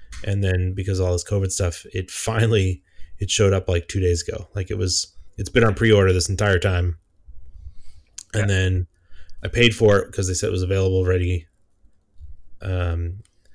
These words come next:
Speaker 1: and then it ships D H L and it shows up in, like, two days, which is crazy, from Japan.
Speaker 2: Yeah, it's pretty fast. D H L is
Speaker 1: 'Cause
Speaker 2: real fast with Japan.
Speaker 1: 'cause it wasn't, like, anything, like, crazy special shipping.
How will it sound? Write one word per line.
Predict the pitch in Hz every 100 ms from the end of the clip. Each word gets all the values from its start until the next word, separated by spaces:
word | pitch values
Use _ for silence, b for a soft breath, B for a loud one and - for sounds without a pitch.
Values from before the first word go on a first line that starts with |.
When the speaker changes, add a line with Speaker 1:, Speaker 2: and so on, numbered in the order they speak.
| - - -
Speaker 1:
and | 95 92
then | 92
it | -
ships | - 90
D | - 98
H | 90
L | 104 90 92
and | 98
it | 95
shows | 95 92
up | 87 -
in, |
like, | 90 87 - - - - - _ _ -
two | -
days, | 101 95 131 143
which | 151 -
is |
crazy, | - 156 160 180 185 _ _ _ _ _ _
from | 104
Japan. | 92 120 135 151 - _ - - - - - -
Speaker 2:
Yeah, | 131 110
it's | -
pretty | 156
fast. | 107 90 -
D | - 151
H | 151
L | 131 101
is | 123
Speaker 1:
'Cause | 117
Speaker 2:
real | 104
fast | 92 80
with | -
Japan. | - 87 87 92 - - - - B B B -
Speaker 1:
'cause | 131 120
it |
wasn't, | 127 139 143
like, | 131 117 110 - - _ _ _ - -
anything, | 110 107 110 98 98
like, | 90 - _
crazy | - 104 98 92 92 90
special | 87 - 95 - 92
shipping. | - 95 82 82